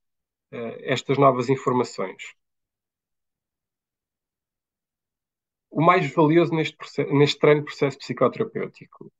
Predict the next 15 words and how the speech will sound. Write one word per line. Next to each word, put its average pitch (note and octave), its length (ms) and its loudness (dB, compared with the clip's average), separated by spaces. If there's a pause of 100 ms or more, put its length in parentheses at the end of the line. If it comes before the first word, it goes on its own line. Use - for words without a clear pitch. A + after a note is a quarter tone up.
(480)
Este - 200 0
treino F#3 240 4
contribuiu D3 440 2
muito C#3 440 0
para C#3 200 2
ampliar B2+ 440 0
a - 20 -4
minha B2+ 180 -4
compreensão A#2+ 640 -4
das B2 140 -6
constelações D3+ 580 -2
familiares C3 540 2
como B2 260 -4
modelo B2 240 0
transteórico. A2+ 880 -8